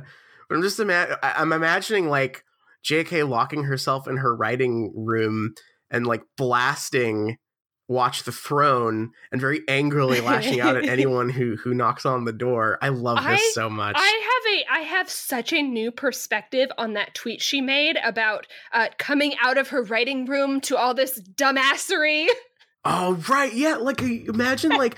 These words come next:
Speaker 2: <laughs>
Speaker 1: could, so the, the, the other, like, nugget of detail here that I was not aware of is, is that this P A references everyone in the office.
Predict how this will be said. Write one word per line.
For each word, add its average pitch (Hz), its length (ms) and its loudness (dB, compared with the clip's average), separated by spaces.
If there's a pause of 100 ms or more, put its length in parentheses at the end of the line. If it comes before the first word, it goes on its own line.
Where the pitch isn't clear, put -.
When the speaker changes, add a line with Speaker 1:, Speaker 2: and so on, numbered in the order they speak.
(120)
Speaker 2:
<laughs> - 120 -6
Speaker 1:
could, 262 340 0
so 294 180 0
the, 285 340 -2 (320)
the, 220 80 2
the 277 140 0
other, 359 280 2
like, 277 220 0
nugget 135 440 0
of 127 160 -2
detail 123 500 -2
here 113 380 2
that 117 140 -2
I 120 120 0
was 120 140 -4
not 120 180 2
aware 120 340 0
of 110 100 -2
is, 113 220 -4
is 110 380 0
that 107 160 -2
this 113 160 -2
P 170 280 0
A 143 560 0
references 135 880 0
everyone 135 540 0
in 127 240 0
the 113 180 -2
office. - 760 -4